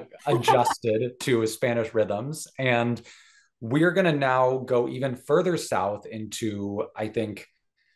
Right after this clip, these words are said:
Speaker 2: where siesta culture and staying up late is most profound, which is down in the south of Spain. And you are gonna take us, a lot of people are familiar with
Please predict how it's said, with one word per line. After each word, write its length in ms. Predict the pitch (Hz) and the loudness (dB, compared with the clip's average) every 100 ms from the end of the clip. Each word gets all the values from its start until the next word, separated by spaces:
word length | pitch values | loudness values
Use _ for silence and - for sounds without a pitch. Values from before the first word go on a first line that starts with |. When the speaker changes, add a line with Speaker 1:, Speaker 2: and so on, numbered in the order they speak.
| _ _ - - _ | _ _ -20 -20 _
Speaker 2:
where 300 | 123 117 107 | 0 0 0
siesta 720 | - 139 117 120 135 - - | -4 -4 0 0 0 -2 -2
culture 480 | - 120 117 - 110 | 0 -2 -2 -4 -4
and 140 | 104 | -4
staying 380 | - 120 110 110 | -4 -2 -2 -2
up 160 | 101 107 | -4 -2
late 260 | 107 110 | 0 0
is 160 | 104 104 | -2 -4
most 440 | 107 120 147 - | -2 2 0 -2
profound, 580 | - 98 - 92 - 104 | -4 -4 -2 -2 -2 -6
which 180 | 104 107 | -10 -10
is 120 | 98 | -6
down 240 | - 101 98 | -4 -4 -4
in 60 | |
the 60 | 92 | -6
south 340 | - 113 143 | -2 0 0
of 100 | 92 | -4
Spain. 440 | - 95 85 87 - | -4 0 0 -2 -6
And 200 | 113 110 | -8 -6
you 200 | 135 156 | -2 2
are 100 | 165 | 2
gonna 160 | 151 131 | 2 -2
take 280 | 127 120 120 | -2 0 0
us, 160 | 110 - | -2 -4
a 60 | |
lot 240 | 117 120 - | 2 2 2
of 80 | |
people 220 | 165 160 135 | -4 -4 -4
are 120 | 123 | -2
familiar 480 | 123 117 117 120 117 | -6 -4 -2 -2 0
with 240 | 110 107 | 0 -2